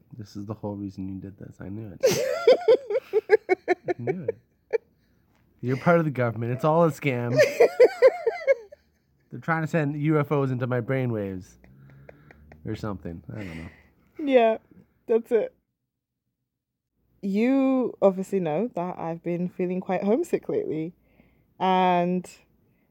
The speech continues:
Speaker 2: it's been weird. It's been tough 'cause there's also, like, the weird element of, like, not knowing when the next time I'll be able to
Speaker 1: Go
Speaker 2: go.
Speaker 1: home.
Speaker 2: Yeah. So it's like
Speaker 1: It adds an element to it.
Speaker 2: It adds an <laughs> element
Speaker 1: Yeah.
Speaker 2: to it, yeah.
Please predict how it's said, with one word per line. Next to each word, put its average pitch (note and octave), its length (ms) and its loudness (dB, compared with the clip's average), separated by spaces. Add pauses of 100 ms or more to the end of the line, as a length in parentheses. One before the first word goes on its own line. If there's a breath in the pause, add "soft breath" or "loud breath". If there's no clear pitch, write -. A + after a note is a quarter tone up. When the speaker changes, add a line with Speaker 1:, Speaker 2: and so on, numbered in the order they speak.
(120)
Speaker 2:
it's - 200 -4
been G4 280 6
weird. F3+ 300 2
It's B3 100 -4
been C#4+ 200 -4
tough E3+ 600 -4
'cause F3 540 0
there's F#3 160 -4
also, G3+ 240 0
like, F3 320 0
the E3+ 100 0
weird E3+ 340 0
element D#3+ 400 0
of, E3 140 -4
like, D3 200 -4
not D#3 340 -8
knowing D3+ 420 -4
when D3 220 -6
the D3 80 -8
next - 360 -12
time D3 240 -8
I'll C#3+ 100 -6
be C#3 180 -8
able C#3+ 260 -8
to D3 420 -12 (140)
Speaker 1:
Go - 120 -10
Speaker 2:
go. D3 160 -6
Speaker 1:
home. F#2 420 -10
Speaker 2:
Yeah. C#3+ 460 -6
So - 220 0
it's E3 160 -2
like D#3+ 460 -2 (100)
Speaker 1:
It G2+ 160 -14
adds A#2 300 -6
an B2 140 -16
element G#2 520 -10
to E2+ 80 -12
it. D#2+ 160 -16 (260)
Speaker 2:
It G#3 180 -2
adds A3 280 4
an G#3+ 80 -4
<laughs> - 40 0
element B3 600 2
Speaker 1:
Yeah. - 60 -16
Speaker 2:
to - 100 2
it, - 300 -6
yeah. C#4 220 -2